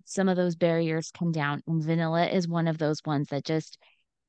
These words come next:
invites individuals to rediscover the, their,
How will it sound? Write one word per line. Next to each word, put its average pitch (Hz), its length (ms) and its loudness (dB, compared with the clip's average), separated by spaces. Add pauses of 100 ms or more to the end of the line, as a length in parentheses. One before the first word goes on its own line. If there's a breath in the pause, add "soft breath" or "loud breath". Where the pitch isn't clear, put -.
(680)
invites 196 400 6
individuals 190 580 2
to 175 120 -6
rediscover 180 840 0 (680)
the, 170 420 0
their, 180 280 4